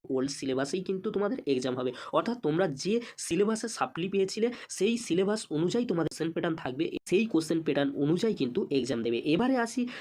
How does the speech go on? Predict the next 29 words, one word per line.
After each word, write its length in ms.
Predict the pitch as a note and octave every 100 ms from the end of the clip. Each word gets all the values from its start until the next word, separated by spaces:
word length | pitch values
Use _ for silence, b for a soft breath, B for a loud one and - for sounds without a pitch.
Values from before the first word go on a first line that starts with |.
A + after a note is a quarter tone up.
| -
থার্ড 220 | - E3+
সেমিস্টার 420 | - G3+ G3+ G3+
স্টুডেন্টদের 480 | - C3+ C#3+ E3 E3
জন্য, 300 | E3+ F3 E3
যারা 180 | A#2+ A#2+
সাপ্লি 400 | - E3+ G3+ G3+
পেয়েছিলে, 340 | C3 A#2+ A#2+
তোমাদের 320 | - G3 A3 A#3+
এক্সাম 380 | D3 C#3+ C#3+ G3 B B
কবে 260 | - C3+ F3
হবে 280 | F#3+ G#3+ A3
আর 120 | C3+
তোমাদের 340 | - C#3 D3+ E3
সিলেবাস 460 | - A#2 C3 -
কী 120 | -
থাকবে? 240 | - A2+ A2+
তোমাদেরকে 320 | F3 G#3+ A#3
বলে 140 | D#3
রাখি, 180 | D3+ D3+
তোমাদের 280 | D#3 C3 C3 -
এক্সাম 240 | C3+ D#3 - B -
থার্ড 220 | D3+ G3
সেমিস্টার 320 | G3+ G3 G3
স্টুডেন্টদের 440 | - C#3+ D3+ F3+
সাথে 260 | G3+ F#3+ F3+
কিন্তু 240 | F3 F3+
হবে, 200 | F#3 F#3
আর, 140 | F#3 C#3
আর 120 | -